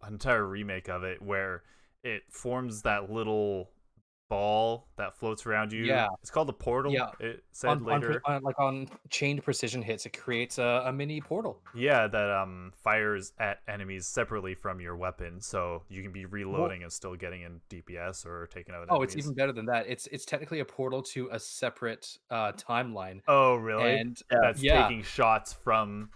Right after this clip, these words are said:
Speaker 1: that
Speaker 2: It's
Speaker 1: timeline
Speaker 2: taking
Speaker 1: and,
Speaker 2: shots
Speaker 1: like
Speaker 2: from
Speaker 3: Yeah.
Speaker 2: that timeline, and it's, it's firing them at
Speaker 1: Oh, that's
Speaker 2: enemies
Speaker 1: so
Speaker 2: in your
Speaker 1: cool.
Speaker 2: timeline.
Speaker 1: That's
Speaker 3: I
Speaker 1: great.
Speaker 3: know.
Speaker 2: So
Speaker 3: I have, I hadn't seen this before, but I have seen Reddit's reaction to it.
Speaker 1: Yeah.
Speaker 3: And
Speaker 1: <laughs>
Speaker 3: people are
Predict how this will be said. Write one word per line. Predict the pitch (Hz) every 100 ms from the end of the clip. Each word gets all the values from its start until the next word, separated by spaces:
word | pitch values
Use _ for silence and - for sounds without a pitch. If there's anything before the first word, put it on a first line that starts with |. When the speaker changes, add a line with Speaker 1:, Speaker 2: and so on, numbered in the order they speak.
| -
Speaker 1:
that | - 98
Speaker 2:
It's | 120
Speaker 1:
timeline | - 98 98 107
Speaker 2:
taking | 117
Speaker 1:
and, | 156
Speaker 2:
shots | 95
Speaker 1:
like | 143 151 -
Speaker 2:
from | 135
Speaker 3:
Yeah. | 131
Speaker 2:
that | 139
timeline, | 135 123 135 151
and | 151
it's, | 151
it's | 180 -
firing | - 135 127
them | 131 123
at | 110 120
Speaker 1:
Oh, | 117 107 101
that's |
Speaker 2:
enemies | 120 120 120
Speaker 1:
so | 101
Speaker 2:
in | 98
your | 104 95
Speaker 1:
cool. | 98
Speaker 2:
timeline. | 98 95 104 - -
Speaker 1:
That's | 101 110
Speaker 3:
I |
Speaker 1:
great. | 131
Speaker 3:
know. |
Speaker 2:
So | 165 190 127 165
Speaker 3:
I |
have, | 196 190 -
I | 160
hadn't | 208 208 -
seen | 196
this | 190 180
before, | 160 156 143
but | 135
I | 127
have | 127 151 156 151 139
seen | - 151 139 139 127 127 -
Reddit's | 131 139 139 135 -
reaction | - 127 123 131 - 127 120
to | 123 104
it. | 95 92 _
Speaker 1:
Yeah. | - 113 107 127 175 - -
Speaker 3:
And | 180 170
Speaker 1:
<laughs> | 170
Speaker 3:
people | 277 415 302
are | 151